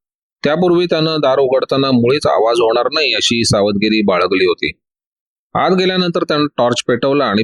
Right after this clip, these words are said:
पाहणी केली. तिथे एक जुनाट, एका बाजूला तीन खण असलेलं टेबल होतं. एक कपड्याचे एक कपाट होते आणि जुन्या पद्धतीचा एक पलंग होता. एका फळीवर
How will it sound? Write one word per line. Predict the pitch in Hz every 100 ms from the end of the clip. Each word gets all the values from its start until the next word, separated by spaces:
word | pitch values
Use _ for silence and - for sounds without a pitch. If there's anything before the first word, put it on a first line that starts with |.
| -
पाहणी | 92 98
केली. | - 82 76 78 _ _ _ _ -
तिथे | 143 185 180
एक | 165
जुनाट, | 143 143 147 117 - _ -
एका | 113 143
बाजूला | 143 143 143
तीन | 143 139 143 135
खण | 135
असलेलं | 123 123 123 120 120
टेबल | 113 98 101
होतं. | 87 - 73 _ _ _ _ - -
एक | 151 156
कपड्याचे | 131 117 139 135 143
एक | 135
कपाट | 135 - 120 135
होते | 131 143 92 92 _ _ _ -
आणि | 120 160 139 131
जुन्या | 131 139
पद्धतीचा | 139 135 127 131 131 135
एक | 123 -
पलंग | 107 110 104
होता. | 90 - 78 - _ _ _ _ _ -
एका | 127 180 185 139
फळीवर | 147 156 160 160